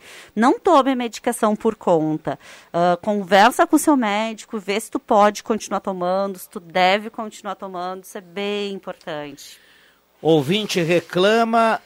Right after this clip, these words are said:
Speaker 2: de mais um terreno baldio com lixo na, no corredor São Pedro. Estamos reclamando há tempo pra limpar um terreno que fica na Gaspar Martins, quase em frente à Receita Federal.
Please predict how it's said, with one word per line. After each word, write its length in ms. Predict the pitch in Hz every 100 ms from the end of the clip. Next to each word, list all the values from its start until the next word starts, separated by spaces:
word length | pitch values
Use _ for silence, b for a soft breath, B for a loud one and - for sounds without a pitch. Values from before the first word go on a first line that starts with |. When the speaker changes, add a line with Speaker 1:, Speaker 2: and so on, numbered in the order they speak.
| _
Speaker 2:
de 180 | 127 151
mais 300 | 151 175 156
um 140 | 165 151
terreno 480 | 156 135 151 151
baldio 500 | 131 135 123 127 147
com 240 | - 147 123
lixo 640 | 127 185 208 - - 185
na, 380 | 170 143 131 127
no 80 | 127
corredor 480 | 156 143 135 151 139
São 280 | - 143
Pedro. 460 | 127 160 175 156 131
Estamos 360 | 123 156 156 135
reclamando 500 | 151 151 131 156 147
há 60 |
tempo 480 | 127 - 170 156 135
pra 180 | 135 131
limpar 340 | 135 127 147
um 120 | 135 131
terreno 400 | 131 127 147 131
que 120 | 131
fica 300 | - 147 139
na 80 | 135
Gaspar 500 | 123 110 147 147 135 B B B
Martins, 600 | 127 127 120 - 180 165
quase 340 | - 165 156
em 60 | 156
frente 320 | - 160 170
à 60 | 143
Receita 500 | 147 131 175 180 160
Federal. 720 | - 160 139 127 151 131 95